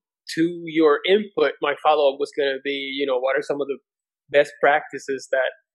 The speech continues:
every N C O I C must possess or that, or, or, or must, uh, act upon, or, and same thing with the Chief of Military Justice, but you just provided a, a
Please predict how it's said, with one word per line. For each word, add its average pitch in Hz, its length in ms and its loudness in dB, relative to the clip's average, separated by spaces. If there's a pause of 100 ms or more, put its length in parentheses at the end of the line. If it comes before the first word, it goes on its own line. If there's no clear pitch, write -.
(160)
every 139 300 0
N 139 120 -2
C 139 200 -6
O 139 120 4
I 123 160 2
C 135 640 -8
must 139 280 -6
possess 143 640 -2
or 131 260 -2
that, 131 280 -2 (100)
or, 156 200 4
or, 160 180 2
or 156 80 0
must, 151 580 -2 (160)
uh, 131 220 0 (340)
act 165 240 0
upon, 131 500 -4 (140)
or, 131 300 -4 (680)
and 147 140 0
same 151 340 0
thing 143 300 0
with 139 260 0
the 139 80 -4
Chief 147 200 -4
of 143 80 -2
Military 135 440 -4
Justice, 160 400 -2
but 139 100 -2
you 143 140 -6
just 160 200 -6
provided 139 320 2
a, 127 80 -2
a 131 420 -2